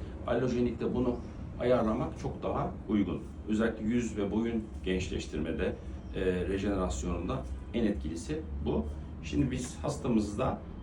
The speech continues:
e, kendi isteğiyle otolog, e, egzozom tercih ettik.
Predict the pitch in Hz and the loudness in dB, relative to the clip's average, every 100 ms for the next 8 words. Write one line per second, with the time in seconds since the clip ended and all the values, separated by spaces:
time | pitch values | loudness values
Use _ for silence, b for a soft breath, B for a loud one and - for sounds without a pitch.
0 | - - - - 92 - - - - 95 | -8 -4 -2 -2 -6 -6 -8 -8 -10 -10
1 | - 135 123 120 110 110 - 120 113 101 | -6 0 2 2 0 -2 0 4 6 4
2 | 131 - - - - - 165 135 95 - | 4 0 -4 -10 -8 -2 4 6 4 2
3 | - - - - - - 85 - - - | -8 -8 -10 -12 -10 -6 -4 -2 -4 -6
4 | - - - - - - 95 92 90 90 | -8 -8 -10 -10 -10 -2 0 0 0 0
5 | 107 110 117 147 - 180 180 | 2 2 4 2 0 -2 -4